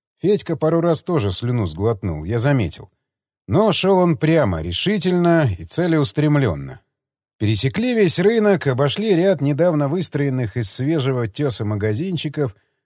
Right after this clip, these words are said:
после чего оказались у знакомых ворот, ведущих на территорию каких-то в прошлом мастерских.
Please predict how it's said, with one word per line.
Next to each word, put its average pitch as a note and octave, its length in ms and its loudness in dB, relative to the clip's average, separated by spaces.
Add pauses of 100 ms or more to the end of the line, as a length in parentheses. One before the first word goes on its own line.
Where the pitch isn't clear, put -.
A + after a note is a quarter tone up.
после F#2+ 240 -4
чего G#3+ 280 2
оказались E3+ 540 2
у D3 40 0
знакомых D3+ 520 0
ворот, C#3+ 460 0 (160)
ведущих C3 520 -6
на B2+ 120 -2
территорию A#2+ 640 -2 (320)
каких-то A#2+ 480 -4
в - 80 -12
прошлом B2 460 -4
мастерских. A#2 760 -6